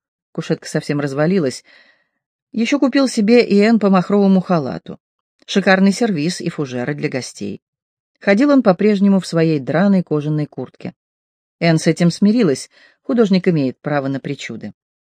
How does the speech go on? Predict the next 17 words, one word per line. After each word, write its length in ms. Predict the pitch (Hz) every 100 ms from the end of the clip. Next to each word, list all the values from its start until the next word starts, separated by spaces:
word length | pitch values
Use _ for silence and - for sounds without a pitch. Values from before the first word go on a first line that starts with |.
| _ _ _ _ _ _ _ _ _ _ _ _ _ _ -
После 240 | 349 359
ноябрьских 640 | 302 269 302 269 - 220
праздников 580 | - 190 175 196 254 247
Валерия 600 | 175 170 151 170 262 285 233
вызвал 320 | 240 220 220
заместитель 540 | 196 208 190 240 220
директора 440 | 175 185 165 156 160
музея 440 | 175 226 294 202
и 120 | -
предложил 460 | 185 185 180 185 233
подать 340 | 190 180 196
заявление 520 | 165 175 185 196 180
об 200 | - 151
уходе 300 | 151 - 240
по 140 | 208 156
собственному 520 | 175 170 170 165 160
желанию. 560 | 156 156 113 110 -